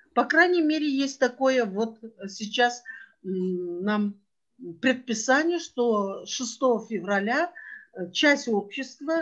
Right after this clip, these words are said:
особенно преподаватели, которым нет шестидесяти пяти лет, придут, а вот, э, м, ну, философская, э, часть тоже придут в аудиторию, мы будем проводить аудиторно-семинарские занятия.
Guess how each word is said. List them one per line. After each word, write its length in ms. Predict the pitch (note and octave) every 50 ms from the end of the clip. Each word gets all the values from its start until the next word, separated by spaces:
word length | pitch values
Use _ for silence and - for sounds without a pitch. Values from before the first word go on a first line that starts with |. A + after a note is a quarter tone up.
| D#4+ -
особенно 520 | G#3+ A3 - - C4 A#3 A#3 B3 A3+ A3
преподаватели, 840 | A3 - A3+ A3+ A3+ B3 A#3 G#3 A#3 A3+ A3+ A3 G#3 G#3+ A3 G3+ F#3
которым 520 | F#3 - A3+ A3 A3+ A#3 G3 G3 G3 G3+ G#3
нет 180 | A3 G#3 G#3+ -
шестидесяти 840 | - A#3+ A3 G#3 - - - A3+ F#3 F#3 G3+ - - _ - F#3 -
пяти 300 | - A3 G#3 - - G3
лет, 300 | F3+ F#3+ A#3+ D#4 E4 - _ - - - - _ _
придут, 560 | - C4 C#4 D#4 G#3 F#3 F#3 C4 E4 F#4 - - - - _
а 360 | - G#3 G#3 G3+ G3+ F#3+ F#3+
вот, 340 | F#3 F#3 G3 G#3 G3+ G3+ _ _ -
э, 220 | F#3+ F3+ F3+ F#3 F3+ - - - - - - _ _ _
м, 580 | - F3 E3+ E3+ F3 F3 - D#3 G3 A#3+ B3+ -
ну, 480 | - G#3+ A3+ A#3 G#3+ F#3 F3 D#3+ - - _ _ _ _
философская, 880 | _ - A#3+ A#3 A3 A3 A3 D#4+ F4 E4+ - - - E4+ E4 D#4+ D#4 D4+ D#4 - - - - - - _
э, 220 | - A3+ A3+ A3 A3
часть 440 | A3 - G#3 D4+ C#4+ - - - _ - - - - _ _
тоже 300 | - C#4 E4 E4+ E4+ -
придут 460 | - C#4+ B3+ B3 A3+ A3+ B3 A3+ A3
в 60 | A3
аудиторию, 640 | A3 G#3+ G#3 F#3+ G3 G#3 G3+ - D4 E4 E4+ D#4+ C4
мы 120 | A3 A3+
будем 320 | A3 G3 A3 A#3 A3+ C4 B3+
проводить 480 | B3+ A#3+ A3 G#3+ G#3+ G3+ A3 A#3 -
аудиторно-семинарские 1600 | B3+ A#3 A3 A3 A3 B3+ B3+ _ - C4+ B3+ B3 A3 A3+ A#3 A3 A3+ A3 - - - B3+ C#4 C#4 C4+ A3+ F#3 - - - - E4 -
занятия. 320 | - D3+ C#3+ - - _